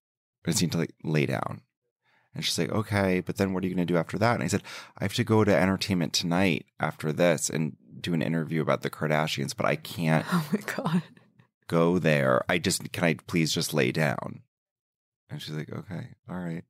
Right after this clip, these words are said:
Speaker 1: And that was very much the case. Like, I really didn't wanna sh-, I didn't wanna lose my opportunity, and I definitely didn't want anyone to view me as crazy or mentally ill, so I didn't share this.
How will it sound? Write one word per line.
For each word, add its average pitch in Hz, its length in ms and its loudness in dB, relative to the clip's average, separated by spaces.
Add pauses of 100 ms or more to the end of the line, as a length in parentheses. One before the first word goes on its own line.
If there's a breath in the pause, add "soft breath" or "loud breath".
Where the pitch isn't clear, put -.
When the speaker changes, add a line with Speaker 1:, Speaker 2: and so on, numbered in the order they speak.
(680 loud breath)
Speaker 1:
And 120 180 2
that 127 160 2
was 127 160 2
very 117 300 4
much 107 240 0
the 110 80 -2
case. 107 240 0
Like, 98 140 -2
I 95 120 2
really 98 300 2
didn't 90 180 -4
wanna 90 180 2
sh-, - 320 -2
I - 60 2
didn't 104 140 2
wanna 90 180 0
lose 95 240 0
my 85 100 2
opportunity, 87 500 -2
and 67 120 -2
I 78 80 0 (100)
definitely 82 300 -2
didn't 76 220 -6
want 78 240 0
anyone 78 380 -2
to 82 120 -6
view 78 220 -4
me 76 100 -2
as 73 100 -2
crazy 73 460 -2
or 76 60 -2
mentally 71 420 -4
ill, 71 220 -2
so - 120 -2
I 73 60 0
didn't 80 200 -2
share 73 360 0
this. 113 380 0